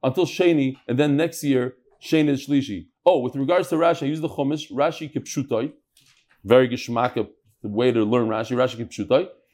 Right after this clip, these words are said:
And divide the pages. He counts the pages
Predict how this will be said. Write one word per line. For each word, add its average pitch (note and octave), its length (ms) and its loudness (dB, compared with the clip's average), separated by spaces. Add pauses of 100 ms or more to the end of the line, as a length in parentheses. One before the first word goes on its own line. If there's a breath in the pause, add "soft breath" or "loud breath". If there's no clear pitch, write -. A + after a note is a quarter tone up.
(140)
And C3 100 0
divide D3 440 4
the F#3 80 -8
pages. C3 840 -4 (140)
He D#3 120 0
counts A3 340 2
the G3 100 0
pages D#3 400 0